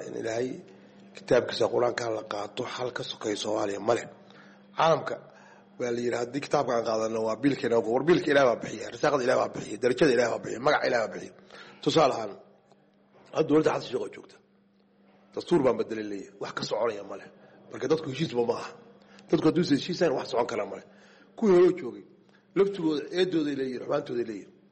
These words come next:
Nin walba wuxuu rabaa inuu wax ka dhigto, ninka dhegtiisa wax ka maqlaya. Nin Soomaali oo dooda doodi karo, dhigi karo, waxaan macquul maaha, nin raba labaa. Xalka gobollada dhexe laga gaaraya qof u dhashay oo ka naxaya oo diin leh in loo dhiibo. Qof u dhashay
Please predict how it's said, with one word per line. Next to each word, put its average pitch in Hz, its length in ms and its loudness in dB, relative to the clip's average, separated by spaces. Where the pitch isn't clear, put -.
Nin 156 140 -4
walba 147 240 0
wuxuu 131 240 -2
rabaa 123 240 -4
inuu 120 180 -2
wax - 120 -8
ka - 120 -8
dhigto, 151 260 -6
ninka 127 240 -2
dhegtiisa 135 340 -6
wax - 100 -10
ka - 100 -6
maqlaya. 104 340 -4
Nin 160 160 -2
Soomaali 135 400 -4
oo 135 60 -4
dooda 139 220 -2
doodi 151 240 0
karo, 131 140 -8
dhigi 139 100 -6
karo, 131 140 -4
waxaan 139 220 -4
macquul 123 380 0
maaha, 127 180 0
nin 156 100 -4
raba 135 180 0
labaa. 113 200 -2
Xalka 135 480 -2
gobollada 117 360 0
dhexe - 200 -6
laga 117 160 0
gaaraya 113 460 0
qof - 260 -2
u - 180 -8
dhashay 135 420 0
oo - 160 -10
ka - 160 -8
naxaya 127 540 -4
oo 117 180 -10
diin 135 380 -6
leh 143 220 -12
in 131 160 -16
loo 120 120 -4
dhiibo. 117 300 -14
Qof - 160 -6
u 139 200 -4
dhashay 143 320 0